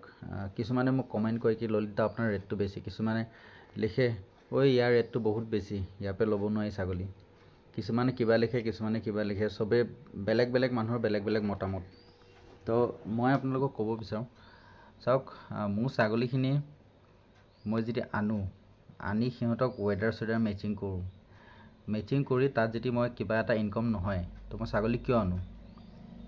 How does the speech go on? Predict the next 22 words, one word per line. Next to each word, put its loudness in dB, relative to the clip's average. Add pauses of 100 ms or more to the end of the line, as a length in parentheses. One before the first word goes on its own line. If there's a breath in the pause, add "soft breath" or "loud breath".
(220)
চিম্পলকৈ 0
কথাটো 0
কৈ 0
দিছোঁ, -6 (440 loud breath)
ইয়াত -2
কোনোবাই 4
ভাল 0
পায় 4
বেয়া 0
পায় -2
তাত 2
মোৰ 0
একো -4
মতলব -2
নাই। 0 (1040 loud breath)
তো -4
মই -2
চিম্পলকৈ -2
কথাটো -2
কৈ 0
দিছোঁ, -2 (100)
চাওক, 2